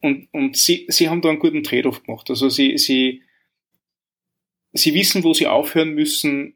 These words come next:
äh, äh, das Ganze zu integrieren, äh, und wo sie eine Schnittstelle öffnen für den Rest, äh, und machen halt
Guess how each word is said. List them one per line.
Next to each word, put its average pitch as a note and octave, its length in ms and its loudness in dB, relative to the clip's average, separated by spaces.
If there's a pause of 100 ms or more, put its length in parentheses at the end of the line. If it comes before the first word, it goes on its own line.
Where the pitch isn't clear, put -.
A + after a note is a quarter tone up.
(200)
äh, C#3 60 -2
äh, B2+ 640 0
das C3 140 -4
Ganze B2 280 -2
zu - 140 -4
integrieren, C#3 640 -2 (920)
äh, C#3+ 180 4
und C#3+ 120 -4
wo D3 120 4
sie D#3+ 100 2
eine C#3 60 4
Schnittstelle D3 420 0
öffnen C3 440 -4
für B2+ 180 -6
den A2+ 140 -8
Rest, - 480 -6 (360)
äh, - 100 2
und B2+ 200 -2
machen C3+ 340 0
halt C3+ 360 0